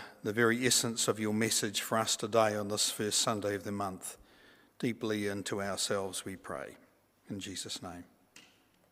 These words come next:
Well, I wonder if there's ever been a time in your life when God didn't show up, uh, in the manner and at the time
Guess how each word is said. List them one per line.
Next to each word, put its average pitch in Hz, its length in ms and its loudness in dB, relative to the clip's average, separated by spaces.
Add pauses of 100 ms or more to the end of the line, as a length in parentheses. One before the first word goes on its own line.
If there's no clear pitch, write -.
(2500)
Well, 147 140 8
I 143 40 12
wonder 214 280 12
if - 140 6
there's 139 400 4
ever 135 180 6
been 123 240 10
a 117 60 8
time 123 480 8
in 117 60 6
your 117 180 6
life 127 440 8
when 120 640 2
God 135 500 4 (600)
didn't 143 340 2
show 135 400 10
up, 101 340 2 (1040)
uh, 107 360 8
in 110 140 0
the 104 60 0
manner 110 560 6 (520)
and 113 180 0
at 113 120 -4
the - 80 -8
time 117 840 2